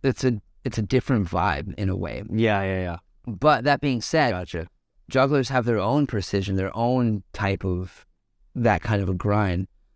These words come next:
Speaker 1: So they're also very capable of that. It's just getting the, the interest peaked, you know, and
Speaker 2: Mm.
Speaker 1: with the growth of kendama, there is more, you're looking at more possibilities that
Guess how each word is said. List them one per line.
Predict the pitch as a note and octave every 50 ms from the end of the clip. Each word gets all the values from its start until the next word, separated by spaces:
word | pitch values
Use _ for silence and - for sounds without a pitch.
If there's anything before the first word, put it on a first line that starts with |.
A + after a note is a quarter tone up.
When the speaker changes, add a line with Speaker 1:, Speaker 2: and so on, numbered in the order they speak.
| _
Speaker 1:
So | _ - - G#2+
they're | G2 A#2+ C3 - -
also | - B2 C3+ - - A2
very | G2 A2+ C3+ C3 G#2+
capable | G#2 - C#3+ D3+ D#3+ - G#2+ G2 F#2+ F2+ F2
of | E2+ F2+ F#2
that. | G2 E2 D#2+ D#2+ - -
It's | G2+ F#2+ - -
just | - A#2 G2+ G2 - - -
getting | - A2 G#2 G#2+ G2+ G#2 G#2
the, | G#2 G#2 G2+ F#2+ F#2 F#2 F2+ - -
the | - D3+ - -
interest | A#2 A#2 A2+ - - F#2+ - - -
peaked, | - - - - - - - - _ _ - - C3+ C3+ C3+
you | B2
know, | A#2+ G#2 G2+
and | G#2+ A#2 G2
Speaker 2:
Mm. | A2+
Speaker 1:
with | C#3 C#3 - -
the | C3+ A#2+
growth | G#2+ B2 C3 C3 B2 -
of | G2+ -
kendama, | - A#2 G#2+ G2+ G#2+ A#2+ C3 A#2+ G#2 F#2+ F#2+ G2 - _ _ _ _ _ _ _ -
there | A2+ A2+ A2+ A2
is | G#2+ G2+ F#2 - - - _ _ _ _ -
more, | B2 A2 A#2 A#2+ A#2+ A#2+ A#2 A#2 A2+ A2 A2 - -
you're | A#2 A2 G#2
looking | G2+ A2 B2+ - - C3+ A2+
at | E2
more | A2 A2 A2 A#2 A#2+ A#2+ -
possibilities | - - A#2+ A#2 A#2+ - G#2+ F#2+ G2 A2+ A#2+ B2 G#2+ G2 F#2 E2+ F2+ - -
that | - G#2+ G2 F2 -